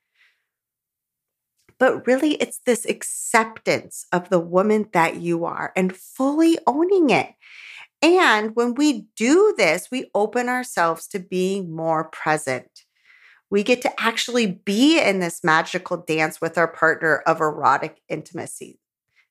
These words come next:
Think about it, right? If you're making out with your person and you're all up in your head about what they are thinking,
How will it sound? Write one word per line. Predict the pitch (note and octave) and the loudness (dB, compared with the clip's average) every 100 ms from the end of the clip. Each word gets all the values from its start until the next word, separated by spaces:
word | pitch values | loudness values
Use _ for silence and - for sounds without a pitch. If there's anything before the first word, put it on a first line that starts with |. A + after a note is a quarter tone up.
| - | -4
Think | G#4+ | 0
about | D4 F3 B2 | 4 4 2
it, | - | -4
right? | E3+ G3 C4 | 0 0 2
If | A3 A3 | -2 -2
you're | A#3+ E4+ F#4 | -2 2 4
making | C#4+ C#4+ D#4+ C#4 | 2 2 0 0
out | G#3 A3 A3+ | 2 2 2
with | A3+ | -2
your | A3 | -2
person | - G3 G3+ - D#3 | -2 -2 -2 -2 -6
and | - F3 | -2 0
you're | F3+ | 4
all | G#3 A#3+ A#3 | 4 4 2
up | G#3+ | 0
in | A#3+ | -2
your | A#3 | -8
head | G#3+ G3+ F#3+ F#3+ | -4 0 2 0
about | F3+ D3+ | -2 -4
what | F3+ F3+ | -4 -4
they | G3+ B3 | -2 0
are | B3 | -2
thinking, | A#3 A3 G#3+ - G#3+ G#3 G#3 G#3 | -2 -6 -6 -8 -4 -2 -2 -2